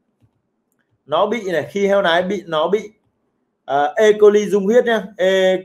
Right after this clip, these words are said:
coli dung huyết, đúng không? E. coli dung huyết. Thì E. coli dung huyết này các bạn phát hiện như nào?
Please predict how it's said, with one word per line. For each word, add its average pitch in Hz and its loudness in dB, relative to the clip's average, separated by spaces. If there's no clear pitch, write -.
coli 185 -2
dung 185 0
huyết, 214 4
đúng 156 0
không? 190 -4
E. 202 4
coli 196 2
dung 185 -2
huyết. 226 4
Thì 214 0
E. 254 4
coli 254 2
dung 240 -2
huyết 277 4
này 226 0
các 208 0
bạn 226 0
phát 247 0
hiện 254 0
như 208 -4
nào? 196 -4